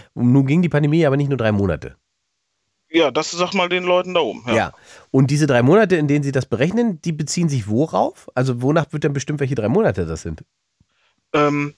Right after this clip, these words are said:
Speaker 2: das hattest du, das konntest du dir aussuchen. Bei dieser Corona-Soforthilfe hattest du zwei Varianten. Das waren einmal, äh, April, Mai, Juni oder
Speaker 1: Verstehe.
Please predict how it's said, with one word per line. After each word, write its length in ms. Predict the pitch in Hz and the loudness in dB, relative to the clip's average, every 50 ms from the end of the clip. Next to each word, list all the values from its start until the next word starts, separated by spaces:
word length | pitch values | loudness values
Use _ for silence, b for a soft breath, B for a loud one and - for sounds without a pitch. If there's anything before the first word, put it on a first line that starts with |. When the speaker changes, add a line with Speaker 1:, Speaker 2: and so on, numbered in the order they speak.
| _ | _
Speaker 2:
das 220 | - 131 127 - - | -4 -4 -2 -2 -4
hattest 340 | 135 131 - 180 - - - | -4 -4 -4 -4 -6 -4 -2
du, 160 | 220 220 220 | -2 -2 0
das 200 | 214 220 - - | 0 -2 -2 -2
konntest 280 | 175 160 160 151 - - | -4 -4 -4 -4 -8 -6
du 60 | 196 | -4
dir 140 | 220 247 - | -2 0 0
aussuchen. 420 | - - - - 139 123 131 127 | 0 0 -2 -4 -8 -6 -6 -4
Bei 120 | 123 135 135 | -4 -4 -4
dieser 240 | 139 139 143 131 | -2 -2 -4 -4
Corona-Soforthilfe 1120 | - - 131 120 135 143 147 139 127 127 127 - - 127 143 160 170 202 226 214 - 254 247 | -4 -6 -6 -2 -2 0 0 0 -2 -2 -6 -2 0 0 0 2 2 0 0 2 2 0 2
hattest 380 | 202 202 196 196 180 - - - | 2 0 -2 -4 -6 -6 -6 -6
du 200 | 185 185 185 - B B B B B | -6 -6 -6 -6 B B B B B
zwei 340 | - - - 165 175 208 190 | -6 -4 -2 0 -2 -2 0
Varianten. 640 | 185 185 180 175 165 151 151 170 175 - - 120 117 | -2 -2 -2 -2 -2 -2 -2 -2 -8 -10 -8 -6 -6
Das 180 | 117 110 117 | -4 -4 0
waren 220 | 123 127 131 127 110 | 0 0 0 0 -2
einmal, 460 | - 131 131 135 131 127 127 127 - b b b b b b _ - 113 | -4 -2 0 0 0 0 0 -2 -4 b b b b b b _ -8 -4
äh, 220 | 127 127 127 123 | -2 0 0 0
April, 460 | - - 127 - - - 143 156 160 156 | -2 -4 -6 -6 -6 -4 -2 -2 -2 -2
Mai, 200 | 151 143 143 135 | -2 -4 -4 -4
Juni 540 | 131 135 160 226 247 285 294 311 320 339 302 196 - - - | -6 -8 -8 -8 -8 -6 -4 -6 -6 -6 -6 -8 -6 0 2
oder 200 | 208 208 208 208 | 2 4 4 2
Speaker 1:
Verstehe. 280 | 208 - 160 156 - | 2 2 2 2 2